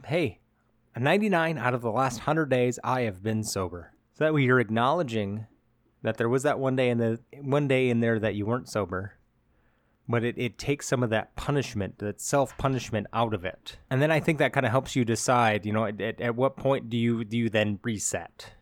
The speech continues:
You know, if it's a day, you know, if it's ninety-nine out of a hundred, ninety-nine out of a hundred one, you know, at some point you're gonna realize, "Okay, I can't keep saying ninety-nine out of a hundred and seventy-five.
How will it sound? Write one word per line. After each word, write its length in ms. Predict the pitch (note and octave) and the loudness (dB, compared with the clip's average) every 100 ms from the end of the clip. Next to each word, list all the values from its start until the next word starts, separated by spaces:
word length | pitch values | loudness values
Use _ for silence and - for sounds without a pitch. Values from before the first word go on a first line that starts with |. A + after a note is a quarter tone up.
| _ | _
You 100 | A2+ | -4
know, 100 | G#2+ | -2
if 180 | G2+ G#2+ | -4 -6
it's 120 | - | -6
a 60 | |
day, 380 | G2 C3+ C3 C3+ | -2 0 2 2
you 140 | B2 A2+ | 0 -2
know, 120 | G#2+ | -4
if 100 | G2 | -6
it's 120 | G2 | -4
ninety-nine 440 | C3 D#3 C#3+ C3+ | 0 2 2 2
out 120 | B2+ A#2+ | 0 0
of 60 | |
a 40 | G#2+ | 0
hundred, 260 | A#2 A2+ | 0 0
ninety-nine 440 | G#2 A#2+ B2 A#2 A2+ | 0 0 0 0 0
out 100 | A2 | 0
of 80 | |
a 60 | G#2 | 0
hundred 240 | A2+ G#2+ | 0 0
one, 340 | G#2 G#2 G#2 G2+ - - - - | 0 0 0 -4 -10 -20 -14 0
you 80 | |
know, 60 | C3 | 0
at 220 | A#2+ B2 | 2 -2
some 240 | - F3+ E3 | 2 2 4
point 240 | D3+ B2+ | 2 4
you're 120 | C3+ | 2
gonna 180 | B2+ A#2+ | 2 2
realize, 400 | A#2+ A#2+ A2+ G#2+ | 2 4 2 2
"Okay, 260 | A2+ G#2+ F#2+ | 0 0 -2
I 160 | G2 A2+ | -2 -6
can't 400 | - A#2+ A2+ - | -2 -2 -2 -4
keep 240 | A#2 G#2 | -8 -4
saying 260 | A2+ G#2+ G2+ | -4 -2 -2
ninety-nine 560 | G#2+ A2 G2+ G#2 G#2 | -2 -2 0 -2 0
out 140 | G2 G2 | -2 -2
of 60 | |
a 60 | F#2 | -2
hundred 280 | A#2 A2 G2+ | -2 -2 -4
and 140 | F#2+ | -6
seventy-five. 960 | - G#2+ G2 F#2+ G#2 F#2+ E2+ E2+ - | -2 -2 -2 -2 0 0 -2 -6 -12